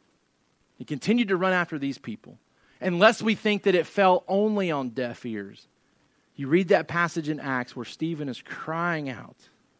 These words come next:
"Listen to the prophets, listen to the message." The bulk of those people,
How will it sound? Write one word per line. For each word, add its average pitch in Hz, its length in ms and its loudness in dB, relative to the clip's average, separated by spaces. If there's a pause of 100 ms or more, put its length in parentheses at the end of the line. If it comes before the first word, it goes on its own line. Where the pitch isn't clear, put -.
(840)
"Listen 165 340 -2
to 156 80 -4
the 143 80 -6
prophets, - 640 -12
listen 151 380 -6
to 143 100 -12
the 127 100 -12
message." 107 580 -16 (1080)
The - 80 -12
bulk 165 380 -2
of 170 80 -4
those 151 180 -2
people, 120 480 -10